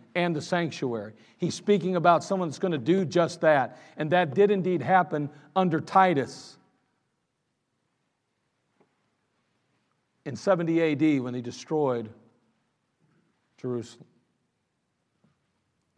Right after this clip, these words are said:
We see that he's outlining for us, he's laying out for us the times of the Gentiles. He's even telling us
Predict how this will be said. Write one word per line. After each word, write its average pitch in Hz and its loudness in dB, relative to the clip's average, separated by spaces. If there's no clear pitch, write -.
We 151 -4
see 208 -2
that 165 2
he's 139 -2
outlining 165 0
for 135 -8
us, - -14
he's 117 -8
laying 175 -4
out 180 -6
for 139 -4
us 135 -8
the 147 -6
times 175 -4
of 175 -2
the 165 -2
Gentiles. 139 -6
He's 151 -6
even 180 -4
telling 175 -2
us 139 -10